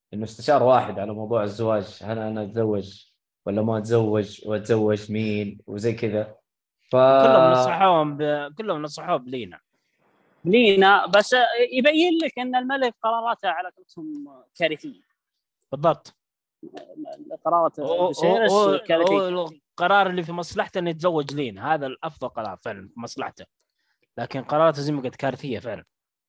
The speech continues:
Speaker 3: يعني، يعني تعرف اللي فهمت ال-، ال-، ال-، حتى لو بتلاحظ الحين صار في جاب،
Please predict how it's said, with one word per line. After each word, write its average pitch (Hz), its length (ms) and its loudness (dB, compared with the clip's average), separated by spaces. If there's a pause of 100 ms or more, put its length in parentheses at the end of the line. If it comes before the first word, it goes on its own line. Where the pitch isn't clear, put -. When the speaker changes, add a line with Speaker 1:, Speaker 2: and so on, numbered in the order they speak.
(100)
Speaker 3:
يعني، 135 720 -4 (760)
يعني 156 220 4
تعرف 180 220 4
اللي 190 120 2
فهمت 190 260 0
ال-، 175 220 0
ال-، 170 280 -4
ال-، 143 180 -10
حتى 180 240 0
لو 165 80 0
بتلاحظ 165 340 2
الحين 170 360 -2
صار 156 220 -2
في 156 140 -8
جاب، 147 220 2